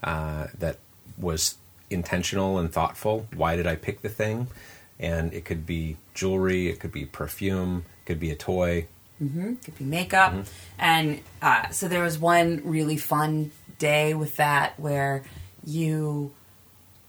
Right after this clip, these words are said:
Speaker 2: <laughs> you were supposed to pick what I was gonna wear for the day,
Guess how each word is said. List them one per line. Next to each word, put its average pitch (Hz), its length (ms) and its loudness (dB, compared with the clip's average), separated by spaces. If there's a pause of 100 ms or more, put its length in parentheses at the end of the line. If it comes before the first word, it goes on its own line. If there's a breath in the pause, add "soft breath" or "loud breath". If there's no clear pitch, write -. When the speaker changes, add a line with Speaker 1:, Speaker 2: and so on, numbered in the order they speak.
(120)
Speaker 2:
<laughs> - 640 -12
you 202 220 4
were 208 140 6
supposed 208 460 2
to 277 80 -2
pick 214 300 -2
what 190 120 2
I 180 120 4
was 170 140 -4
gonna 165 180 -2
wear 156 280 2
for 156 160 -6
the 151 120 -6
day, 156 440 -4